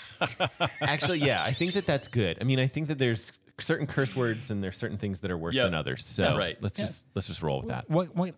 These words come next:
Speaker 1: uh, we, we know they can't drop F-bombs on, like, network television, but you, weren't we hearing, like, S word
Speaker 2: Yep.
Speaker 1: a few times?
Speaker 3: Yep.
Speaker 1: It's still
Speaker 2: Getting
Speaker 1: kinda getting there. Maybe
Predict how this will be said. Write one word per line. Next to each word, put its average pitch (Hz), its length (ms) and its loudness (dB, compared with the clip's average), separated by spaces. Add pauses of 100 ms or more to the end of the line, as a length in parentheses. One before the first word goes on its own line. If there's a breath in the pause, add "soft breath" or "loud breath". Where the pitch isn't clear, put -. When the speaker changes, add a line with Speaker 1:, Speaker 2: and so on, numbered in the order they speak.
Speaker 1:
uh, 156 140 4
we, 160 120 0
we 165 140 2
know 180 140 4
they 165 80 -2
can't 117 240 -2
drop 117 220 2
F-bombs 110 480 0
on, 101 160 -2
like, 101 220 -6
network 107 320 -2
television, 104 400 0
but 135 220 -4
you, 147 60 -6 (240)
weren't 170 180 0
we 262 120 0
hearing, 190 300 2
like, 190 160 -2 (380)
S 147 260 2
word 170 400 0 (160)
Speaker 2:
Yep. 185 220 -2
Speaker 1:
a 139 40 -6
few 175 200 0
times? 165 300 2
Speaker 3:
Yep. 170 140 4
Speaker 1:
It's 143 80 -6
still 160 320 2
Speaker 2:
Getting 175 40 -4
Speaker 1:
kinda 160 240 2
getting 160 180 -2
there. 156 200 4
Maybe 135 140 4